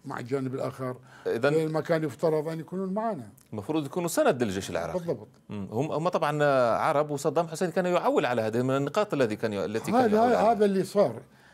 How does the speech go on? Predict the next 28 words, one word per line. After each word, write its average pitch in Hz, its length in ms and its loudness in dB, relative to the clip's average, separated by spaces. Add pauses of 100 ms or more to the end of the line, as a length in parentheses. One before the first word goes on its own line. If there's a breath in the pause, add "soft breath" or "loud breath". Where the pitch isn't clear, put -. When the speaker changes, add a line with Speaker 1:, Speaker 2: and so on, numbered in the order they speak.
(140)
Speaker 1:
إنه 175 280 -2
قسم 190 380 0
التصرفات 156 600 -2
قوة، 151 280 -2
ال-، - 80 -6
ال-، 139 720 -2
القوات 147 400 -2
اللي 139 260 -6
دخلت 135 380 -8
Speaker 2:
من 151 60 -8
Speaker 1:
بالداخل 139 240 0
Speaker 2:
أخطاء 147 160 2
الجيش 123 340 2
هذه. 82 120 -6
Speaker 1:
كان 202 240 2
يعتقدون 151 640 0
بأن 151 220 -4
Speaker 2:
مم. 151 140 -2
Speaker 1:
هؤلاء 151 720 -2
عيون 170 320 0
على 139 140 -4
الجيش 131 280 -8
العراقي، 135 480 -4 (380 loud breath)
وتمع-، 185 600 0
وتعاملوا 180 600 0
معهم 175 400 -2
بشكل 156 280 -8
الظاهر 165 520 0